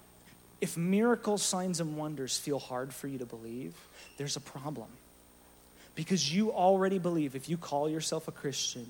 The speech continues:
you believe that two thousand years ago, a man was God, God in the flesh. He walked around doing miracles.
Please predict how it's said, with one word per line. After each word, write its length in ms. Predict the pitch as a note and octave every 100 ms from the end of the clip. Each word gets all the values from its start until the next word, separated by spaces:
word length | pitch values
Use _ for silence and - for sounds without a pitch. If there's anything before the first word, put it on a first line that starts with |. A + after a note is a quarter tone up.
| B2
you 160 | C3+ E3+
believe 480 | F3 D#3+ D#3+ C#3
that 120 | B2 -
two 220 | - D3+
thousand 500 | D#3 C#3+ D3 D3+ C#3+
years 240 | C3 B2+
ago, 360 | B2 A#2 G#2+ G#2+ - - - - -
a 80 | B2
man 420 | B2 B2+ C3 D3+
was 180 | D#3 D3+
God, 360 | B2 A2 G#2 G2+ - - - -
God 240 | A#2 A#2+
in 120 | C#3
the 80 | C#3
flesh. 560 | C#3+ - A2 G#2+ - - - -
He 140 | - C3+
walked 340 | B2 C#3 -
around 360 | D#3 C#3 C#3 C3+
doing 280 | C3 C3+
miracles. 680 | C3+ A#2+ A2 - A1+ - -